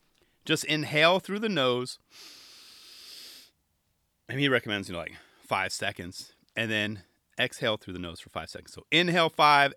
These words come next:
exhale five. Do that right now for the next couple minutes. That's it. Ten seconds of your time to make you feel and skate better. And just, you know,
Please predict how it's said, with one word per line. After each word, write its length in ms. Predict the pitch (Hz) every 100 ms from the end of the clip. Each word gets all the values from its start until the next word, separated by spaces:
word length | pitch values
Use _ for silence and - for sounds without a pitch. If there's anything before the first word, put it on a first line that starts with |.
| -
exhale 360 | 131 - 104
five. 340 | - 87 73 - _ _ _ _
Do 160 | 104 202
that 160 | 254 254
right 200 | 262 240
now 340 | 240 190 - _ _ _ _
for 60 | -
the 60 | 185
next 140 | 185
couple 240 | - 208 202
minutes. 320 | 214 190 -
That's 240 | 156 -
it. 220 | 247 254
Ten 200 | - 240
seconds 360 | 269 294 320 269
of 120 | 226
your 100 | 220
time 580 | - 170 202 214 131 92 - - _
to 100 | -
make 200 | 147 156
you 80 | 120
feel 540 | _ - 214 202 131
and 100 | 101
skate 400 | - - 180 185
better. 400 | 147 98 73 - _ _ _ _ _ _ _ _ -
And 100 | 85
just, 260 | 110 - - _ -
you 80 |
know, 240 | 143 104